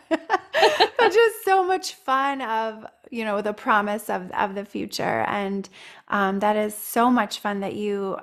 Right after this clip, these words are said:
are able to offer such an amazing training program. And also then, you know, it's a, it's a cycle, keep the cycle going of, of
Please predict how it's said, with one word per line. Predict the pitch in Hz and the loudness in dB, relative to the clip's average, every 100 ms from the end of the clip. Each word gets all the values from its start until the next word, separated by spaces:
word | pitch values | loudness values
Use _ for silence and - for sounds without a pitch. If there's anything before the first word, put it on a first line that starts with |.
| - | -4
are | 196 | -4
able | - 208 214 220 | -2 -2 -2 -4
to | - 226 208 190 190 | -4 -4 -2 -2 -2
offer | - 247 277 320 311 311 311 - - _ | 4 4 4 2 4 2 -4 -20 -20 _
such | - - 262 269 | -10 0 0 0
an | 277 | -2
amazing | 254 220 214 208 | -2 -2 -4 -6
training | 208 214 202 202 | -6 -6 -6 -6
program. | - 196 196 196 190 190 190 185 - | -4 -4 -2 -2 0 0 -2 -8 -6
And | 214 208 202 - | -2 -2 -2 0
also | 196 208 - 208 190 | 0 0 0 0 0
then, | 196 190 196 208 - - - | -2 -2 -4 -8 -16 -20 -16
you | - 214 | -6 -2
know, | 185 165 - - - | -2 -4 -8 -12 -6
it's | 233 247 | -6 -4
a, | - | -6
it's | 233 | -6
a | 247 | -4
cycle, | 294 339 - 208 220 | -4 -2 -2 -4 -6
keep | - 233 | -6 -4
the | 240 | -4
cycle | 233 214 214 220 | -4 -4 -4 -4
going | 208 202 208 220 214 214 | -4 -2 0 0 -2 -6
of, | - 208 208 202 208 _ _ _ _ _ _ _ _ - - | -2 0 0 -2 -8 _ _ _ _ _ _ _ _ -16 -4
of | 226 | -4